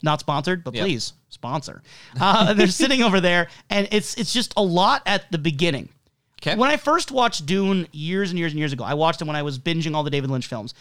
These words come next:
Speaker 1: Uh, this is one I just didn't get. I, I watched it. I wasn't paying a hundred percent attention.
Speaker 2: 'Kay.
Speaker 1: I didn't know what was happening most of the time. And when I take the notes, when I'm just sitting here and, like, actually focusing on it,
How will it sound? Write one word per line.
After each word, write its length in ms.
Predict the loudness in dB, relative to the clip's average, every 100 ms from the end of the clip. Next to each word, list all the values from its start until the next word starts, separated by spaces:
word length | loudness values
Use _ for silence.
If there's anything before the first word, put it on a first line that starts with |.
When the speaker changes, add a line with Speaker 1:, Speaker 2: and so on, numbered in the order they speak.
| -20 -20 _ _ _ -14
Speaker 1:
Uh, 80 | -6
this 220 | -2 0
is 100 | 2
one 200 | 2 4
I 100 | 2
just 180 | 0 0
didn't 240 | -2 -2
get. 320 | -8 -12 -14 -18 _ _
I, 260 | -6 -4 -2
I 120 | -2
watched 420 | 2 2 2 0
it. 160 | -2 -2
I 60 |
wasn't 300 | 0 0 -2
paying 180 | -2 0
a 60 | 0
hundred 160 | 0
percent 220 | -2 -4 -4
attention. 500 | -2 -4 -2 -4 -4 -12 -4
Speaker 2:
'Kay. 160 | -4 -2
Speaker 1:
I 300 | 0 2 2 2
didn't 320 | 0 0 0 0
know 160 | 0
what 140 | 2 0
was 100 | -2
happening 460 | -2 -2 0 0
most 200 | 0 -4
of 60 | -8
the 60 |
time. 400 | -8 -6 -6 -8 -16 -20 -20 _
And 380 | -2 2 2 0 -4 _
when 180 | -2 0
I 80 |
take 220 | 2 -2 0
the 60 |
notes, 400 | 0 0 -2 -6
when 80 | -4
I'm 80 | -2
just 180 | -2 -2
sitting 220 | -2 0
here 140 | 2
and, 60 | 0
like, 120 | -2
actually 480 | -2 -2 -2 -2 -2
focusing 460 | 0 -2 -2 -4 -4
on 140 | -4
it, 100 | -6